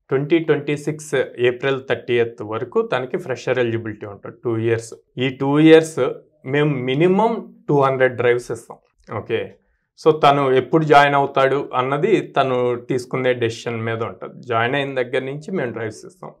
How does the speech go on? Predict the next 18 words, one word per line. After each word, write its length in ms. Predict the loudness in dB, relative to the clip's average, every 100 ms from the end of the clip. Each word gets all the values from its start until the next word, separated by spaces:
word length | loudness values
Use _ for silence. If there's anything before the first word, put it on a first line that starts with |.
| _ _ _ -2
ఆ 60 | 0
డ్రైవ్స్ 720 | 4 8 8 6 2 0 0 0
తను 200 | -2 0
క్లియర్ 360 | 4 4 6
చేసుకోవాలి 600 | 6 4 4 2 4 4 2
అంటే 220 | -2 -4
తన 220 | -4 -4
స్కిల్ 440 | -6 -8 -4 -2
కావాలి. 340 | 0 -2 -4 -14 _ _ _ _ _ _ -4
So 40 | 2
ఆ 220 | 4 6
స్కిల్‌ని 640 | 4 0 0 2 2 0 -6 -6
మనం 300 | -2 0 0
నైంటీ 340 | 0 0 0 -2
to 200 | 2 0
హండ్రెడ్ 420 | 2 0 -2 0
డేస్‌లో 340 | -2 -2 -4
both 420 | -4 4 4 4